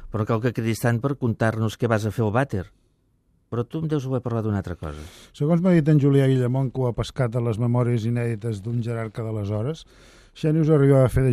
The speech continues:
Speaker 2: jurat lluint un abric de pells i el seu allotjament i les seves dietes costaven més que el Premi de Literatura Catalana.
Speaker 1: Això sí que eren bons temps per la lírica. Si ara ho féssim així, hi hauria més empentes per ser jurats que no per guanyar els premis.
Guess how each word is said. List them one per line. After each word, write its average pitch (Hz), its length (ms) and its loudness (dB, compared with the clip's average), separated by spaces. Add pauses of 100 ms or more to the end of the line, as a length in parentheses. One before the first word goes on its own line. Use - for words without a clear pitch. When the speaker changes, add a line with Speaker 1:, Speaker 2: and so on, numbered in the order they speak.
Speaker 2:
jurat 127 240 2
lluint 135 380 2
un 123 100 -2
abric 117 320 -2
de 101 80 -4
pells 143 460 -4 (100)
i 127 80 -2
el 117 80 -4
seu 143 240 -2
allotjament 107 560 -2
i 98 80 -6
les - 140 -8
seves 117 260 -4
dietes 101 480 -8 (560)
costaven 135 400 0
més 131 160 0
que - 160 -4
el 104 80 -6
Premi 127 320 0
de 117 80 -2
Literatura 110 480 -6
Catalana. 82 640 -10 (100)
Speaker 1:
Això 131 240 -4
sí 151 160 -6
que 110 160 -4
eren 104 160 -2
bons 104 240 -6
temps 104 240 -6
per 101 140 -8
la 101 100 -4
lírica. 92 480 -10 (240)
Si - 80 -8
ara 123 160 -2
ho - 0 -
féssim 123 320 -2
així, 131 400 -2
hi 123 80 -2
hauria 120 240 0
més 113 80 -4
empentes 110 480 -2
per 107 160 -8
ser 117 160 -2
jurats 104 400 -4
que - 140 -8
no 107 100 -6
per 110 80 -6
guanyar 107 240 -4
els - 160 -10
premis. 80 480 -12